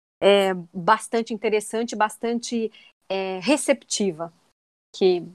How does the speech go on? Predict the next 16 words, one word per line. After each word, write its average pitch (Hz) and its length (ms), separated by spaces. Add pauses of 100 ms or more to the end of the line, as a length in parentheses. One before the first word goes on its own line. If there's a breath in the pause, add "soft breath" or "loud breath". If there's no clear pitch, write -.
(160)
é, 180 180
me 196 160
faz 220 360
muito 254 320
bem, 185 400 (280)
é, 170 1200 (240)
lidar 208 400
com 208 180
isso 233 480
e 214 80 (160)
propagar 185 500
isso, 160 300
né? 185 140
Então, 220 280 (240 soft breath)
super 220 300
obrigada 180 580